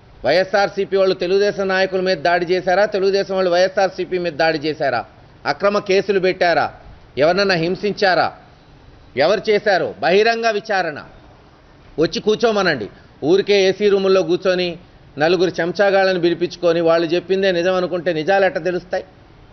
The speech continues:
అందుకే గ్రామాలకు వస్తే నిజాలు తెలుస్తాయి. ఎవరైనా సరే, ఆ, ఎక్కడన్నా చిన్న చిన్న పొరపాట్లుంటే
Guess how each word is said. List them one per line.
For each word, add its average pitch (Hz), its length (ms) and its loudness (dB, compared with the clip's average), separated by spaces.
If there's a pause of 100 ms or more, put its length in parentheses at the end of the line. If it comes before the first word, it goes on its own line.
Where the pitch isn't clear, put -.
(380)
అందుకే 160 280 -2
గ్రామాలకు 165 600 0
వస్తే 208 260 -2
నిజాలు 180 340 0
తెలుస్తాయి. 170 460 -2
ఎవరైనా 240 420 0
సరే, 107 260 -6 (540)
ఆ, 190 160 0
ఎక్కడన్నా 208 360 0
చిన్న 214 280 -6
చిన్న 214 120 -2
పొరపాట్లుంటే 202 880 -2